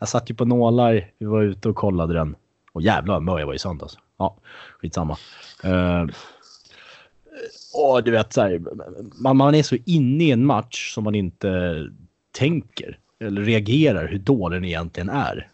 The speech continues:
Utan det börjar ju ramla upp i efterhand sen när man börjar läsa om det. Och det var ju, argumenteras ju som fan den sämsta matchen som gjorts under tvåtusentalet, om inte ever.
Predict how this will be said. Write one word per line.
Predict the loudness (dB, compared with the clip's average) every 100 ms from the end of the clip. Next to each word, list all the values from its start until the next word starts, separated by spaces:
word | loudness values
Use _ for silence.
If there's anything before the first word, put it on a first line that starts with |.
| _
Utan | -6 -4 -2
det | -2
börjar | -4 0
ju | 2
ramla | 4 4 2
upp | -2
i | -2
efterhand | -2 -4 -2 2 2 -2 -8
sen | -8 -6 -6
när | -8 -8
man | -6
börjar | -4 -2
läsa | 0 -2 -2
om | -2 -2
det. | -6 -10 _ _ _ -20 -20 _ _
Och | 0 2
det | 4
var | 4 4
ju, | 6 4 2 -4 _ _ _ _ -4
argumenteras | 0 2 2 4 4 2
ju | -2
som | -4
fan | -2 -2
den | -2
sämsta | -2 -2 -2 -4 0
matchen | 0 0 -4
som | -2 0
gjorts | 0 -2
under | -6
tvåtusentalet, | -6 -8 -6 -8 -6 -4 -4 -4 -6
om | -4 -2
inte | 0 -4
ever. | 0 0 0 -6